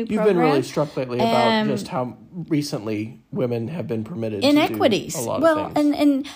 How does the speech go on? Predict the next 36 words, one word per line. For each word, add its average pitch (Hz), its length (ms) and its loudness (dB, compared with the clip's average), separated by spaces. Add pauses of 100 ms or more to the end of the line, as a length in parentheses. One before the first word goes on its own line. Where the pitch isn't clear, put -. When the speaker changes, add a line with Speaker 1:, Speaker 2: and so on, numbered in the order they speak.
(160)
Speaker 2:
I 277 40 2
guess 349 220 0
I 294 100 2
just 277 280 -4
never 254 260 -2
really 233 400 0
thought 240 300 -2
about 220 260 -2
the 220 80 -4
inequities 214 760 -4
that 190 160 -4
women 208 280 0
have 196 160 -8
had, 220 560 -4 (380)
um, 196 360 -2
especially 269 500 -4
in 202 120 -2
sciences, - 760 -8
and 196 80 -6
especially 233 480 -4
in 175 240 -2
math, - 460 -8
especially, 226 640 -2 (400)
um, 185 640 -2
and 226 120 0
it's 220 120 -6
just 311 220 -4
in 262 160 2
very 269 340 2
recent 285 580 -2
years, - 600 -6 (360)
you 214 140 -2
know, 226 220 2
in 233 120 0
the 240 100 2
last 247 460 0